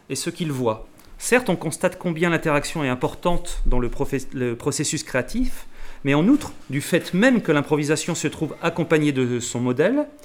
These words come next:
on entend mieux ce qu'elle reproduit, c'est-à-dire les humeurs ou les atmosphères qu'elle imite, pour reprendre à nouveau les propos de Francis Wolff. De fait, la stratégie, la stratégie développée par, euh, Corea,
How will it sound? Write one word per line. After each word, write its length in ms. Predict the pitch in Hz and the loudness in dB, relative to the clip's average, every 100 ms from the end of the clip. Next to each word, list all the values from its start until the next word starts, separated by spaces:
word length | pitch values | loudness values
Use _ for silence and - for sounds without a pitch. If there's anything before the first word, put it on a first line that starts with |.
| - - - - | -20 -20 -20 -2
on 200 | 175 185 | 2 4
entend 340 | 208 202 180 160 | 4 2 0 2
mieux 460 | 151 156 175 247 247 | 2 2 2 0 -6
ce 160 | - | -8
qu'elle 180 | 143 139 | 2 4
reproduit, 680 | 127 151 - 123 120 160 247 - | 4 4 2 0 0 -4 -6 -8
c'est-à-dire 400 | 131 147 151 147 | -2 2 2 2
les 200 | 127 147 | 2 0
humeurs 280 | 165 180 | 2 2
ou 40 | 135 | 2
les 140 | 127 | 2
atmosphères 480 | 139 131 131 175 - | 0 0 -2 -4 -2
qu'elle 160 | 127 127 | -2 0
imite, 460 | 156 160 202 - - - - | 0 -2 -4 -18 -20 -20 -8
pour 140 | - 127 | -2 0
reprendre 360 | 139 - 196 | 0 0 0
à 60 | 143 | 0
nouveau 240 | 143 160 | 0 0
les 80 | 196 | 0
propos 560 | - 151 143 170 190 208 - 120 | 0 -4 -2 -2 -2 -4 -14 -2
de 200 | 151 165 | 0 0
Francis 520 | - - 156 165 123 | -6 -6 -4 -4 -2
Wolff. 400 | 117 101 - - - - - 156 | -2 -2 -8 -18 -20 -20 -16 0
De 100 | 170 | 6
fait, 300 | 262 262 - - - - - | 8 6 -4 -12 -12 -16 -6
la 80 | 143 | -2
stratégie, 580 | 147 185 180 170 190 180 - | 2 2 2 4 4 2 0
la 140 | 147 | -2
stratégie 460 | - 190 208 180 202 | 0 0 0 0 2
développée 440 | 147 147 147 170 | 2 2 0 0
par, 200 | 151 135 | 0 2
euh, 60 | 127 | 0
Corea, 480 | 139 123 131 233 | 0 0 0 0